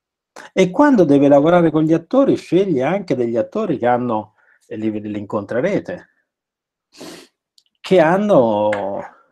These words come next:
eh, lavorato con Leo. Quindi questa, questa costellazione si arricchisce di riferimenti e ulteriormente si arricchisce con altre cose che Roberto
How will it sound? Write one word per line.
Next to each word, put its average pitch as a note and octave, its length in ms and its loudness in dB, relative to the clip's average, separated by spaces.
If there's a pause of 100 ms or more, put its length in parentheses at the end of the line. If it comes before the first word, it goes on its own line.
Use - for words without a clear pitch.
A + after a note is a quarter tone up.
(400)
eh, F2 640 -14 (640)
lavorato A2 400 0
con A#2 180 -12
Leo. D#3+ 360 -10 (2000)
Quindi F#3+ 380 0
questa, C3+ 520 -2 (280)
questa D3+ 340 -2
costellazione D#3 720 -6
si E3+ 160 -10
arricchisce A#2 720 -8
di A2 120 -6
riferimenti C#3 720 -6
e D#3 40 2
ulteriormente A3 880 -2
si A#2+ 100 -4
arricchisce F3+ 640 -8
con F3 220 2
altre F#3 480 -2
cose D#3+ 440 -4
che A2 120 -4
Roberto G2+ 800 -6